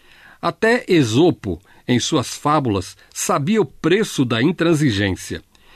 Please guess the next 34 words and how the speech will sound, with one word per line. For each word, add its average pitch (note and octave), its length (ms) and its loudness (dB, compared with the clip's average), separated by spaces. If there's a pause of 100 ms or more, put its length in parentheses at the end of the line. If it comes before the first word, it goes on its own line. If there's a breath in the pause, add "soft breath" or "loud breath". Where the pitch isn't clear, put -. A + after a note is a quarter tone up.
(140 soft breath)
Em F#3+ 200 2
uma A#3+ 120 4
de F3+ 80 -8
suas - 340 -4
fábulas, D#3 540 -2 (240 soft breath)
Esopo E3 800 2
narra C#3+ 640 0
o C3+ 340 4
momento D3 640 2
em B2 120 0
que D#3 160 -4
os C3+ 120 2
animais C3+ 540 0
terrestres A2+ 880 -6 (380 soft breath)
e F3 100 0
as A2+ 280 -2
aves G2+ 580 -4 (260 soft breath)
estavam D3+ 580 0
em F3 80 4
guerra. A2+ 480 -2 (540 soft breath)
O F3 80 0
morcego G3+ 560 0
tentou D#3 400 2
fazer C#3 500 -2
parte D3+ 440 -2
dos C#3+ 240 0
dois C3+ 340 2
lados. G2 580 -4 (440 soft breath)
Quando A#3 160 2
os - 120 0
pássaros A#2 540 -2
ganhavam A#2+ 680 0
o G2 40 -4
morcego, G2+ 640 -2